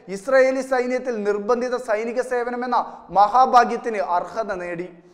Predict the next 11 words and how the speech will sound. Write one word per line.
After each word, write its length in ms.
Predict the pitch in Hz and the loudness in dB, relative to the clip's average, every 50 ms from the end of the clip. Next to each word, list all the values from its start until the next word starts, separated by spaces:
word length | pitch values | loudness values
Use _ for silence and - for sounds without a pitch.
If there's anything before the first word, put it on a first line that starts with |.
| _ _ _ _ _ _ - 180 | _ _ _ _ _ _ -4 -4
തന്റെ 160 | 185 190 196 220 | -2 -2 -2 -4
സ്വപ്നത്തെ 560 | 214 214 208 190 202 208 226 226 220 240 220 202 180 180 202 | -4 -4 -4 -4 -4 -4 -6 -2 0 0 0 0 0 0 -2
ഏറ്റവും 420 | 208 202 - 233 233 233 214 196 196 202 | 0 0 0 0 0 0 2 4 6 6
ആവേശത്തോടെ 560 | 214 220 233 220 - 233 202 - 233 226 226 | 6 4 0 -2 -2 -6 -4 -4 -2 -2 -2
സമീപിച്ച 540 | 226 - 220 202 214 226 226 208 214 - 247 208 - - - - - - | -2 0 0 0 0 -2 -6 -6 -2 2 2 2 2 0 -4 -14 -4 0
നഫ്താലി 480 | 185 196 190 - - - 240 240 247 247 | 0 0 0 0 0 0 2 2 0 0
ബെന്നറ്റ് 400 | 202 196 233 233 240 233 208 - - - - - - | 0 0 0 0 0 -2 -2 -4 -8 -20 -10 -2 2
ഐ 200 | 175 196 226 254 226 | 4 4 4 4 2
ഡി 40 | 214 | 0
എഫിന്റെ 420 | 254 254 247 254 262 240 240 247 226 | 0 0 0 -2 -2 0 2 2 2
സെയ്റാത്ത് 640 | 247 - - 214 214 240 247 240 262 254 254 - | 0 0 2 2 4 4 6 4 4 2 2 0